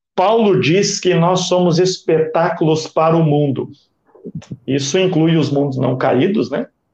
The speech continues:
Mas também ao mundo que a gente vive hoje, né? Ao nosso mundo. E ao nos chamarmos filhos de Deus, a gente a-, acaba atraindo muitos olhares, né?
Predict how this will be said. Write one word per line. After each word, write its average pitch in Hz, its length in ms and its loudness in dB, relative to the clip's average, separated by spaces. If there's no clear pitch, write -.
Mas 139 440 0
também 170 720 0
ao 175 260 2
mundo 160 460 2
que 262 120 -4
a 165 40 2
gente 135 240 -2
vive 160 320 0
hoje, 131 260 2
né? 120 200 -8
Ao 127 140 0
nosso 180 380 0
mundo. 131 380 0
E 170 140 2
ao 254 160 2
nos 247 160 2
chamarmos 196 580 0
filhos 190 260 2
de 147 160 0
Deus, 175 760 0
a - 100 0
gente 160 300 0
a-, - 160 0
acaba 160 320 0
atraindo 165 400 0
muitos 156 340 0
olhares, 147 560 0
né? 131 160 -6